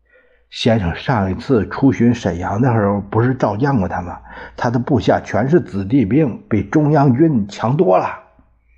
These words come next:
在东北虽然看见过他一面，可是一点印象没有。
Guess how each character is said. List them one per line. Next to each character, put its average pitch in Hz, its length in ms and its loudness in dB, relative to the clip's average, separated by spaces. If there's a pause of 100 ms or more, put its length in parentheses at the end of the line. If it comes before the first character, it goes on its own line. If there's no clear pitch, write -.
(140)
在 90 140 -2
东 120 200 2
北 90 140 0
虽 127 240 2
然 98 420 -2 (480)
看 95 280 -2
见 92 120 -2
过 92 120 -4
他 95 100 -2
一 92 100 -4
面， 98 300 0
可 - 180 -4
是 95 380 -4
一 123 100 2
点 98 220 0
印 110 100 6
象 95 280 0
没 95 160 -2
有。 - 300 -6